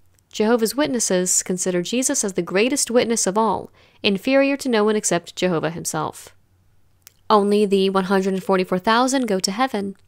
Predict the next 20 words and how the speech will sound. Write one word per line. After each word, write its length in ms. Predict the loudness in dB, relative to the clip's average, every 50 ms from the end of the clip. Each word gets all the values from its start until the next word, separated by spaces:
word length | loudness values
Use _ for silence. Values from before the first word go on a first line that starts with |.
| _ -20 -20 _ _ _ -6
The 100 | 0 4
rest 440 | 6 6 6 6 4 0 -2 -2
will 120 | -2 0 0
live 140 | 0 -2 -2
forever 380 | 0 0 2 2 2 2 0
in 80 | -2 -4
a 40 | -4
paradise 580 | -6 -4 -2 -2 0 2 2 0 0 0 -2
on 140 | -4 -4 -6 -6 _
earth, 420 | -2 0 0 0 -2 -6 -18 -20 -20 _ -2
never 280 | 0 0 2 2 2
meeting 420 | 2 2 2 2 2 0 -2 -2 -6
the 100 | -10 -6
person 320 | -4 -4 -4 -2 -4 -4
who 60 | -4
died 300 | -4 -2 0 0 0 0
for 140 | 0 -2 -2
them, 300 | 0 -2 -4 -4 -6 -10 -12 _ _ _ -8
Jesus 300 | -6 -4 -4 -4 -6 -6
Christ. 500 | -4 -2 -2 -2 -2 -4 -6 -8 -10